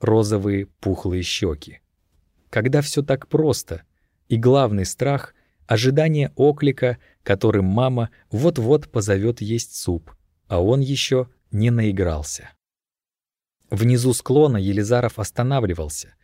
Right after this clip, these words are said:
поджидая товарища. Шумно дышал, ощущая стук сердца в ушах, и тянул губы в восторженно широкой улыбке.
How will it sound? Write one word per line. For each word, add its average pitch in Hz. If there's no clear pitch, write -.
поджидая 104
товарища. 92
Шумно 127
дышал, 117
ощущая 120
стук -
сердца 117
в 104
ушах, 107
и 120
тянул 156
губы 135
в 95
восторженно 123
широкой 92
улыбке. 90